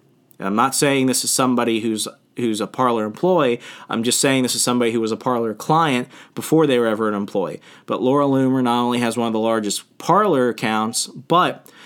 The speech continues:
she outraised all of her Republican opponents in her primary almost exclusively fundraising through Parler.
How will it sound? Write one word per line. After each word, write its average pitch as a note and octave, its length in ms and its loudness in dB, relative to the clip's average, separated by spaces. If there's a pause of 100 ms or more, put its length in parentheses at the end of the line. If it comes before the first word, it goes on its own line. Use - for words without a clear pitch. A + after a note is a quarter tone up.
she - 260 0
outraised C#3 720 0
all C#3+ 220 4
of C#3+ 140 -2
her C#3 280 0
Republican B2+ 680 0
opponents C3 560 0
in C#3 200 -2
her B2+ 140 -2
primary A2+ 800 -2 (920)
almost C#3+ 520 2
exclusively B2+ 920 2
fundraising A#2 760 0
through A2 220 -6
Parler. G#2 540 -4